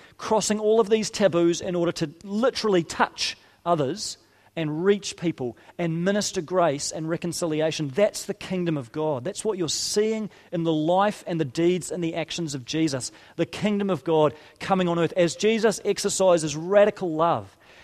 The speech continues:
as he exercises, uh, what we've called lamb power, strength through weakness, strength through self-giving and self-sacrificing, even being prepared to be crucified. In fact, in Jesus' death on the cross, we see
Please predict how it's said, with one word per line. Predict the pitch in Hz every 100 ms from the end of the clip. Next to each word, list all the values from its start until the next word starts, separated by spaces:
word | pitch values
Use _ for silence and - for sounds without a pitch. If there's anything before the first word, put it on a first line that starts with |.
| - 175
as | 180
he | 185
exercises, | 190 - 208 196 180 156 151 - - - _ _
uh, | 151 143
what | 160 202
we've | 220 -
called | 180 156
lamb | 151 170 214 233 233 175
power, | 160 165 127 110 95 _ _ _ _ -
strength | - 220 208
through | - 208
weakness, | 170 214 214 147 -
strength | - 220 220
through | - 202
self-giving | - 240 214 - - 208 196 147 120
and | 113
self-sacrificing, | - 226 214 - 208 147 185 190 160 123 120 101 - _ _ 170
even | 185 196
being | 190 185
prepared | 185 170 185 170
to | 160
be | 170 165 - - _ _ _ -
crucified. | 214 214 214 - 117 104 -
In | 151
fact, | - 196 185
in | 185 156
Jesus' | 214 208 175 -
death | 127 214 233 -
on | 156
the | 151
cross, | - 226 196 - 175
we | 175
see | - 214 202